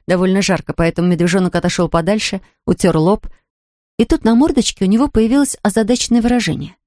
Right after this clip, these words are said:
Странное дело, но ему показалось, будто он опять слышит тот же стук, который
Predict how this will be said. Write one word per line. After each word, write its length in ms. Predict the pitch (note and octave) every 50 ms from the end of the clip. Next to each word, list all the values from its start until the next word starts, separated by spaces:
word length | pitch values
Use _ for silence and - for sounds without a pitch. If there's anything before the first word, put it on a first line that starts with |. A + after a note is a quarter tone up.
| _ _ _ _ _ _ _ _ _ -
Странное 480 | - - - F3+ E3+ E3 F3 G3 A#3 C4
дело, 380 | C4 C#4 B3+ F#3 D3 - - _ _ _ _ _ _ _ _ -
но 100 | E3+ F3+
ему 220 | F#3 F3+ F#3+ A3 A3
показалось, 680 | - A#3 - - A3 G3+ F#3 D#3+ D#3+ E3 E3 F#3 F#3+ F#3
будто 280 | E3+ G3+ G#3 - G3
он 100 | F#3 F3+
опять 240 | F#3 F3+ - A#3 A#3+
слышит 360 | - - A3+ A#3+ - - -
тот 140 | - A#3 G#3+
же 120 | - A3+ A3
стук, 280 | - - - C#4 -
который 440 | - F#3+ F#3 - G#3+ G#3+ A3 G3